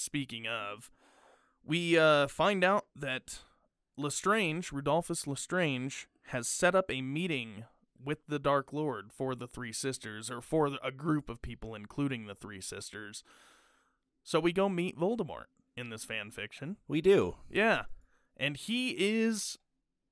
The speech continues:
Speaker 1: not what I expected.
Speaker 2: Yeah, I, I was gonna say, if there was, I guess, one person I would, I would choose as maybe the, not the most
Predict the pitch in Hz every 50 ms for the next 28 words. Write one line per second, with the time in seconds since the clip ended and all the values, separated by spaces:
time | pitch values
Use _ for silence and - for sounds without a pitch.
0 | _ - 143 147 151 156 156 160 180 190 196 - - - 147 165 175 175 180 175
1 | 170 175 175 156 - - 131 117 - - - 92 - - - - - - - -
2 | - - - - _ _ _ _ _ _ _ _ _ _ _ _ _ _ _ _
3 | - 123 120 117 107 101 98 98 - - _ - - 117 120 123 - - 127 147
4 | 160 160 135 - 143 127 117 - - 127 120 120 120 123 120 - 147 139 135 131
5 | 123 110 - - _ _ _ - 101 117 113 131 120 104 - - 104 120 127 139
6 | 147 151 151 151 147 - - 135 139 135 127 - 131 120 98 101 104 98 101 98
7 | 92 78 - _ _ _ _ _ _ - - - 92 110 110 95 90 - - -
8 | - 123 123 127 127 127 123 - - _ _ _ _ _ _ _ _ _ _ _
9 | _ _ _ _ _ _ _ _ _ - 98 101 95 90 85 - 107 110 110 104
10 | 98 104 98 87 101 - - - 107 107 101 98 101 - - 113 107 104 101 110
11 | 104 - - - -